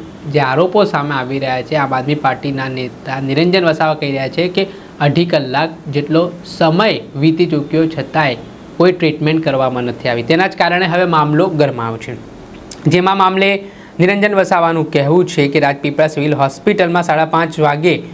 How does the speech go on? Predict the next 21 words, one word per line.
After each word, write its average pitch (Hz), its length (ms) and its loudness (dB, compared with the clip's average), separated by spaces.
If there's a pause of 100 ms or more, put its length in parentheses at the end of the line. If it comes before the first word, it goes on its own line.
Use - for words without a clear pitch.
(280)
બાળકીને 147 440 2
ઈજા 151 220 4
પહોંચી 147 320 0
હતી. 180 140 2
સાત 160 320 -2
વાગ્યા 151 340 2
સુધી 160 240 0
તેને 156 240 2 (1000)
બ્લીડિંગ 180 380 4
થતું 139 320 0
હતું. 123 240 -2
હોસ્પિટલમાં 220 560 2
રાત્રિના 196 420 2
નવ 180 280 2
વીસ 180 180 0
કલાક 170 400 2
એટલે 156 160 -2
કે 170 100 2
અઢી 151 240 2
કલાક 180 320 0
બાદ 156 280 2